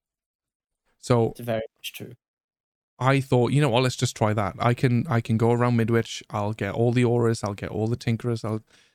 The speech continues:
Speaker 1: the Ruins, everything. I can do a jump scare build, essentially, because I'll be able to grab them off the gens." And the amount of time it took me to get used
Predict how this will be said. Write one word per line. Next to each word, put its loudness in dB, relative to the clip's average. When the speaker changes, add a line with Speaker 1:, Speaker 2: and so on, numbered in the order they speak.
Speaker 1:
the -4
Ruins, 2
everything. -2
I -4
can -8
do 2
a -2
jump -2
scare 0
build, 0
essentially, -2
because -6
I'll -4
be -8
able -4
to -6
grab -2
them -4
off -6
the -6
gens." -2
And 2
the 2
amount 0
of -4
time 0
it -4
took -10
me 2
to -8
get -4
used -8